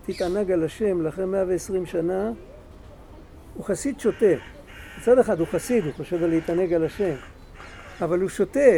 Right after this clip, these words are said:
כי אפשר להתענג על השם כבר עכשיו, לא צריך לחכות לאחרי מאה ועשרים שנה.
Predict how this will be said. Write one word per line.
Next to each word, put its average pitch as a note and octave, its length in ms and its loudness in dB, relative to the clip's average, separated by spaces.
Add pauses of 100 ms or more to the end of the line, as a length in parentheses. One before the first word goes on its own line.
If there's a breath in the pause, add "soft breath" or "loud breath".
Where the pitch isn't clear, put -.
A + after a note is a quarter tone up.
(880)
כי F#3+ 200 6
אפשר B3 260 6
להתענג B3 420 4
על B3 100 8
השם A#3+ 260 0
כבר B3 220 2
עכשיו, A3+ 360 2
לא F#3 60 2
צריך G#3 220 -2
לחכות G#3 420 -4
לאחרי G#3+ 200 -2
מאה G3+ 180 0
ועשרים F#3+ 360 -2
שנה. E3 340 -4